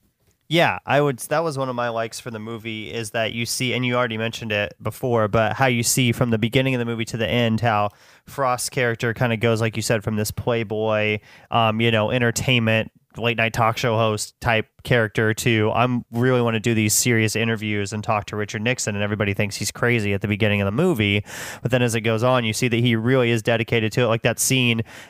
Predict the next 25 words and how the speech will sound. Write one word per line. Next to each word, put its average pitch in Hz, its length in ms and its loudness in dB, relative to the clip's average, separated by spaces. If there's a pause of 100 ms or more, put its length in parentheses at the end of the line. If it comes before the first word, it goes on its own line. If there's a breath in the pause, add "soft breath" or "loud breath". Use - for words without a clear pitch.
after 117 580 2
Nixon 117 400 0
calls 123 380 2
him 107 240 0
late 110 180 2
at 110 100 -2
night, 120 400 0
like 110 200 0
when 110 140 0
he's 113 200 0
in 107 140 0
his 110 160 -2
hotel 143 420 0
room, 113 380 0
he 117 160 0
just 113 180 2
starts 107 300 0
researching 123 500 -2
everything 110 600 2
and 98 120 -2
going 101 300 0
through 101 360 -2
old 104 280 -2
tapes. 131 460 0
And, 107 180 -2